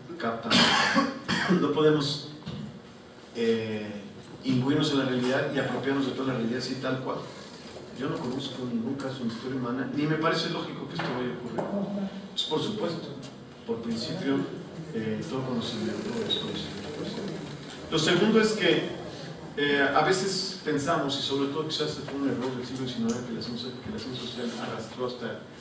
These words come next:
hasta ahora. Eh, creíamos que el conocimiento de las ciencias sociales tenía que resolver los problemas de la sociedad moderna y hacernos felices a todos.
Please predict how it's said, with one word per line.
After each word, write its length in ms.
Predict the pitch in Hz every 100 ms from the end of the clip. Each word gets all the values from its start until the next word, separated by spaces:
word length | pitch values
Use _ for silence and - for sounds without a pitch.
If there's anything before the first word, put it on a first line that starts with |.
| -
hasta 380 | 113 - 110 107
ahora. 280 | 104 117 113 - - - - - - - - -
Eh, 720 | 131 131 131 127 127 123 - - - -
creíamos 640 | - 139 139 156 156 160 -
que 400 | 143 131 123 120
el 60 |
conocimiento 720 | 117 127 - 127 139 143 160
de 60 | 156
las 80 | 135
ciencias 220 | 139 -
sociales 300 | - - -
tenía 240 | 131 143
que 80 | -
resolver 400 | - 123 117 127
los 120 | -
problemas 440 | - 123 135 143 123
de 60 |
la 100 | 120
sociedad 240 | - 135 135
moderna 420 | 131 131 135 160 131
y 40 |
hacernos 340 | 110 104 139 -
felices 400 | 123 131 - -
a 80 |
todos. 260 | 101 - -